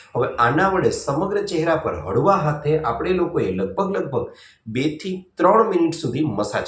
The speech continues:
કરવાની છે. ત્યારબાદ પાંચેક મિનિટ સુધી ચહેરો જેમ છે તેમ જ રહેવા દો અને હવે સામાન્ય પાણી વડે ચહેરો છે તેને આપણે લોકોએ ધોઈ લેવાનો છે.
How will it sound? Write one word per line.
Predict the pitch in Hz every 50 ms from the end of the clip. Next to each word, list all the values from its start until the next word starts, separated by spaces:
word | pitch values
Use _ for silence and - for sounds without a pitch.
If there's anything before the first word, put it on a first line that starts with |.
| - -
કરવાની | 95 85 80 78 76 80 78
છે. | - - - - - - _ _ _ _ _ _ _ _ _ _ _ _ _ _ _ _ -
ત્યારબાદ | 131 123 117 127 139 143 147 - - - - - _ -
પાંચેક | 113 107 117 - - 156 156 156 151
મિનિટ | 147 151 147 156
સુધી | - - - 147 147 160 -
ચહેરો | - 143 123 123 135
જેમ | 123 117 123 123
છે | - -
તેમ | 139 135 135 127 127
જ | 120 -
રહેવા | 104 110 117 123 131
દો | 127 131 147
અને | - - - 127 120 131
હવે | 117 131 147 135 - - - - - - _
સામાન્ય | - - - - 107 110 113 120 123 - 170 190 202 208
પાણી | 208 - 151 139 151 156
વડે | 156 160 160 -
ચહેરો | - - - 127 127 143 156 160
છે | 156 - 175
તેને | 120 - 117 113 135 143
આપણે | 127 110 - 110 104
લોકોએ | 95 92 92 95 101 117 143 -
ધોઈ | - - 101 101
લેવાનો | 95 85 85 80 78 78 78 78 -
છે. | - - - - - - _